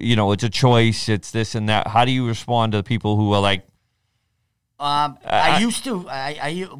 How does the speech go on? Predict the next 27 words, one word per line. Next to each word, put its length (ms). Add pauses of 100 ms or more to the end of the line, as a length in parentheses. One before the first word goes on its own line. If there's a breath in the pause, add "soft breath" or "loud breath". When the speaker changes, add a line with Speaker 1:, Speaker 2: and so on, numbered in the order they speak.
Speaker 2:
years 280
ago, 180
I'd 140
get 140
angry. 400
And 100
Speaker 1:
Yeah. 240
Speaker 2:
just, 180
now 220
I 80
just 200
don't 160
even 120
care. 260 (220)
I 100
go, 200 (420)
"Then 300
you, 100 (120)
odds 240
are 160
it's 240
not 160
affecting 360
you." 260
And, 20
uh, 100
Speaker 1:
Sure. 280